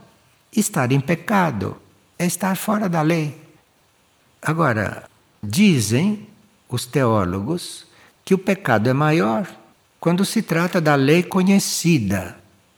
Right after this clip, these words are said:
e que o pecado é menor quando nós estamos fora de uma lei ainda desconhecida. E mesmo que a gente se torne um santo,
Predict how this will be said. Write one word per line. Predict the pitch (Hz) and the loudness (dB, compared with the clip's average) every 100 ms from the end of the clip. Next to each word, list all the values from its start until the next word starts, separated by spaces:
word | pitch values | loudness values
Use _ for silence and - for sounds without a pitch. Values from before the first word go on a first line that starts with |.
| _ _ _ _ _ _ | _ _ _ _ _ _
e | 165 | -2
que | - | 0
o | 247 | -2
pecado | 214 196 - 113 113 | 0 -2 0 2 2
é | |
menor | 139 165 170 185 233 226 - - - _ _ | 2 4 4 4 2 -2 -6 -20 -20 _ _
quando | 190 208 | 0 4
nós | 226 175 | 4 2
estamos | 175 - 143 127 - | 0 0 0 0 -2
fora | - 190 208 | -2 0 0
de | 170 175 | 2 4
uma | 175 165 | 4 4
lei | 165 196 196 | 4 4 2
ainda | 170 226 240 175 | 4 6 6 4
desconhecida. | 143 131 - 127 113 104 - 90 71 - - _ _ _ _ _ _ _ _ _ _ - | 0 -4 -4 -2 -2 -4 -6 -8 -8 -14 -20 _ _ _ _ _ _ _ _ _ _ -2
E | 185 | 2
mesmo | 196 226 196 214 | 4 4 2 2
que | 180 | 2
a | |
gente | 160 170 | 2 0
se | - 170 | 0 -4
torne | - 117 113 | 0 0 2
um | 120 107 | 0 -2
santo, | - 190 220 208 - 107 101 | -2 2 2 2 0 -8 -8